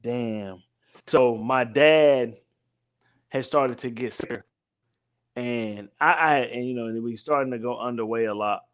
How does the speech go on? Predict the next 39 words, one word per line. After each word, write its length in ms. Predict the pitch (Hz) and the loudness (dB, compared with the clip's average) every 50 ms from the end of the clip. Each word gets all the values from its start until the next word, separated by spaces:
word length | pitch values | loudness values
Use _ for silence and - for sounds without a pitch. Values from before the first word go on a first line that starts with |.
| _ _ _ | _ _ _
you 140 | - 117 120 | -12 -10 -10
know 80 | 120 113 | -8 -8
what 100 | 110 110 | -8 -8
I 40 | |
mean? 200 | 110 107 107 - | -8 -8 -10 -10
And 80 | - 110 | -10 -8
my 140 | 110 104 101 | -8 -8 -8
grandfather 680 | 98 95 123 131 135 131 120 - 123 110 110 107 104 | -8 -6 -6 -4 -4 -4 -4 -4 -4 -4 -2 -4 -6
had 240 | 101 110 104 95 95 | -8 -10 -12 -12 -10
just 300 | - 113 107 - - - | -10 -10 -10 -10 -12 -10
passed 380 | - 123 113 104 101 - _ - | -6 -4 -4 -4 -6 -10 _ -12
away, 340 | 98 98 95 90 80 - _ _ _ _ _ _ _ _ _ _ _ _ _ _ 120 | -10 -10 -10 -10 -12 -16 _ _ _ _ _ _ _ _ _ _ _ _ _ _ -6
and 120 | 120 117 | -4 -4
I 100 | 107 101 | -4 -6
couldn't 460 | - - - - 143 123 120 117 110 104 | -8 -6 -2 -2 0 0 -2 -4 -8 -8
go 80 | 117 107 | -8 -8
to 40 | |
my 140 | 107 101 98 | -8 -8 -8
grandfather's 720 | 95 110 117 117 113 107 107 - 113 113 104 101 101 98 - | -8 -8 -8 -8 -8 -10 -8 -6 -6 -6 -6 -6 -10 -14 -16
funeral 640 | - - 127 127 117 110 104 101 98 98 101 - _ _ _ _ _ _ _ _ _ - | -14 -10 -10 -8 -8 -8 -10 -12 -12 -14 -16 -18 _ _ _ _ _ _ _ _ _ -18
because 320 | 110 - 127 120 110 95 | -10 -8 -8 -8 -8 -8
the 100 | 101 104 | -12 -14
ship, 400 | 98 - - - 123 113 92 95 | -14 -14 -10 -6 -6 -6 -6 -6
we 120 | 127 123 120 | -8 -4 -2
had 160 | 123 117 104 | -2 -2 -2
a 40 | 101 | -4
tow 220 | - 147 120 113 | -4 -2 0 0
X, 260 | 104 - - - - _ _ _ - - _ _ _ _ _ _ _ _ _ - | -2 -2 -6 -12 -18 _ _ _ -20 -20 _ _ _ _ _ _ _ _ _ -12
and 200 | - 113 113 110 | -8 -6 -6 -4
with 160 | 113 117 113 | -4 -4 -4
the 80 | - 117 | -6 -8
tow 320 | 117 - - 151 143 131 | -10 -4 0 2 4 4
X, 280 | 127 120 113 107 - - | 4 4 2 -2 -8 -14
the 100 | - 110 | -16 -16
subject 420 | - - 143 131 123 113 120 110 | -8 -2 -2 -2 0 0 -4 -4
matter 220 | 120 120 117 113 113 - | -4 -4 -4 -4 -4 -6
expert 480 | 143 131 - - - 135 123 123 - | -6 -8 -8 -6 -4 -4 -4 -4 -4
for 180 | - - 123 117 | -8 -10 -8 -4
that 380 | 107 - 120 - - - - | -2 -2 -2 -2 -4 -10 -20